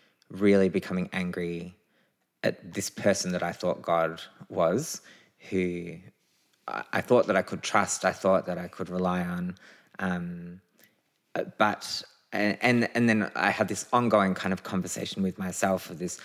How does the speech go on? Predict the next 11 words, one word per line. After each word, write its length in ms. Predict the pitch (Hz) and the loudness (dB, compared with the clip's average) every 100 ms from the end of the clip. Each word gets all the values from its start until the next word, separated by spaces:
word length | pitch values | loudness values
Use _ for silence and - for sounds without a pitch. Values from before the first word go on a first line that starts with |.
| - - _ | -18 -20 _
paranoia 600 | - 113 101 101 95 92 90 | 0 4 4 4 4 4 2
that 120 | 90 | 0
I 160 | 85 87 | -2 -2
was, 220 | 85 - - - _ - | -4 -10 -18 -20 _ 0
that 140 | 107 | 4
I 80 | 104 | 6
was 140 | 95 90 | 6 4
so 220 | 117 107 | 6 6
different 520 | 92 107 107 101 98 | 4 2 4 4 2
and 120 | 98 | 0
I, 380 | 90 90 90 87 | 0 0 -4 -6